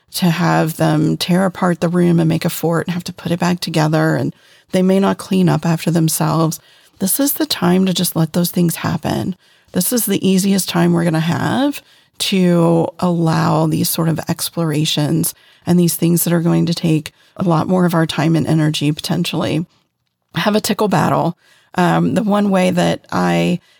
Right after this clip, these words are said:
can still, even though he's seventeen, get my son to kind of break a mood and start to really interact, you know, a dual interaction is a tickle battle. Some families wrestle on the floor with their kids,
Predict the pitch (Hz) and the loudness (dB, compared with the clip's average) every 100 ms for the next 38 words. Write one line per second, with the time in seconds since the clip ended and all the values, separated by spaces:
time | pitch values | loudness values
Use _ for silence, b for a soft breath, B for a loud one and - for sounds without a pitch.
0 | b - 185 - - 202 180 190 185 185 | b -2 0 0 0 2 2 0 0 0
1 | 190 185 175 - 175 175 - 202 175 202 | 2 2 0 0 0 0 0 0 2 0
2 | - b b b - 196 - 190 185 - | -4 b b b -4 -2 0 0 0 0
3 | 190 190 - - 185 156 170 180 180 180 | 0 0 -2 -2 -2 -2 0 0 2 2
4 | 175 170 165 165 160 b b b 180 165 | 4 4 2 0 -6 b b b 0 2
5 | 160 165 170 - - - 185 180 - 180 | 2 2 0 -2 -8 -4 -4 -2 -4 -2
6 | 175 175 175 175 175 170 - b b b | 0 2 2 2 2 0 -2 b b b
7 | 214 214 214 196 185 - 180 - 180 175 | -2 0 0 0 0 -2 -6 -2 2 2
8 | 175 156 196 190 185 185 185 175 175 170 | 2 0 0 2 2 2 0 -2 -2 -4
9 | - - - 165 - - 180 175 - - | -4 -6 -6 -6 -6 -2 -2 -2 -4 -4
10 | 160 156 120 - 175 - b b b - | -2 -2 -4 -6 -6 -10 b b b -2
11 | 196 180 196 196 208 190 180 170 170 - | 0 2 2 2 2 0 0 0 0 2
12 | 175 170 170 175 175 - 180 170 170 175 | 0 2 2 2 0 -2 0 0 0 -2
13 | 180 180 170 170 160 - | -2 -2 -2 -2 -4 -8